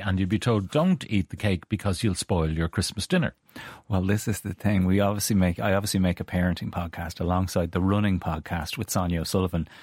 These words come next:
Speaker 2: and the America podcast with the brilliant Marion McKeown of the Sunday Business Post. And we've been inundated in the last two weeks, Tina, my wife, and I, with questions about this very subject, because the keys are given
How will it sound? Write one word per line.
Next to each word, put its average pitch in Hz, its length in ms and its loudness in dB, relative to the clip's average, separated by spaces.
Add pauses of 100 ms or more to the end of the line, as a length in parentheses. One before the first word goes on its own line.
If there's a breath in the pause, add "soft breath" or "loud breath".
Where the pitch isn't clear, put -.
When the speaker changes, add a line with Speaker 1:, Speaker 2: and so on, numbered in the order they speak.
(240 loud breath)
Speaker 2:
and 87 540 -2
the 87 320 0 (160)
America 117 480 0
podcast - 500 -8
with 95 140 -10
the - 80 -10
brilliant 90 340 0
Marion 90 380 0
McKeown 151 380 0
of 92 80 -6
the 92 80 -6
Sunday 92 240 0
Business 92 320 -4
Post. 92 320 0 (500 loud breath)
And 104 420 2
we've 117 200 2
been 117 160 0
inundated 95 640 2
in 98 120 -2
the 85 80 -4
last 82 280 -2
two - 120 -4
weeks, 78 200 -6
Tina, 90 280 0
my 82 140 -2
wife, 80 480 -4
and 82 140 0
I, 80 260 0 (100)
with 90 320 0 (320)
questions 107 360 2
about 156 180 0
this 117 180 2
very 87 220 0
subject, - 600 -6 (320 loud breath)
because 107 480 0
the 127 80 0
keys 180 240 4
are 127 40 4
given 101 460 2